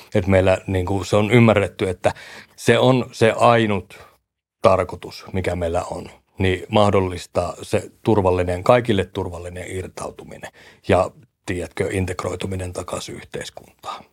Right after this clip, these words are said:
Et se on pikkuhiljaa mennyt perille, kun siitä on niinku aktiivisesti kaikilla kanavilla viestitty.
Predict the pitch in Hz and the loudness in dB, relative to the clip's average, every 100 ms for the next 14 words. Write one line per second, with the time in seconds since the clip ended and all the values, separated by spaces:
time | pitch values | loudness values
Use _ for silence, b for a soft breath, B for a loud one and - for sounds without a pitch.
0 | 139 101 127 139 175 113 101 95 92 95 | -6 0 4 4 4 2 2 2 2 2
1 | 95 - 101 87 87 - 98 87 90 92 | 4 4 2 2 -6 -6 -6 -4 -2 -2
2 | 92 95 98 95 - 92 95 95 - 92 | 0 2 0 0 -4 -6 -6 -8 -8 -10
3 | B B - 101 92 90 98 - 98 90 | B B 2 2 2 0 -2 0 0 0
4 | 90 90 90 82 - - _ | -2 0 -2 -6 -10 -18 _